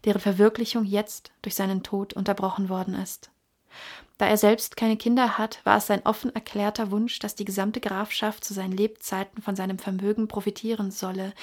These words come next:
und viele Bürger werden daher Grund haben, sein vorzeitiges Ende zu beklagen. Seine großzügigen Schenkungen zu örtlichen und grafschaftlichen Wohlfahrtszwecken wurden in dieser Zeitung schon häufig erwähnt.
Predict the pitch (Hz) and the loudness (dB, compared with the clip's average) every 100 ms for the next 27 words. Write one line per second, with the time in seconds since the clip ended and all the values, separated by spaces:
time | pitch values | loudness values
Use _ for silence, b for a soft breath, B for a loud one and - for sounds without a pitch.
0 | B B B 208 240 240 220 220 247 254 | B B B 0 4 4 8 8 8 4
1 | 214 214 208 196 196 202 240 269 - 196 | 2 2 0 -2 0 4 4 2 -4 -4
2 | 226 214 196 - 226 226 220 214 208 - | -2 0 -2 0 -2 0 -4 -6 -6 -6
3 | 190 196 196 - 190 196 - 196 190 190 | -4 -4 -4 -6 -8 -8 -6 -4 -2 -4
4 | 196 _ _ _ _ _ B B B - | -6 _ _ _ _ _ B B B 2
5 | 202 196 202 214 - - 208 202 196 - | 4 6 6 6 4 0 2 2 4 4
6 | 208 214 214 202 196 - 196 208 226 214 | 4 2 2 2 0 0 4 4 2 -2
7 | - 196 196 208 - 214 - 202 - 196 | -4 -4 -2 -2 -2 -2 -4 -6 -2 2
8 | 214 226 214 202 202 - - 214 214 214 | 4 4 0 -2 -2 -10 -8 -6 -2 0
9 | 196 208 202 190 196 190 - 185 190 190 | 2 2 0 -2 -2 -4 -2 -4 -2 -4
10 | 196 - - 196 175 190 202 - 185 185 | -6 -10 -6 -4 -2 -4 -6 -6 -2 -2
11 | 190 | -2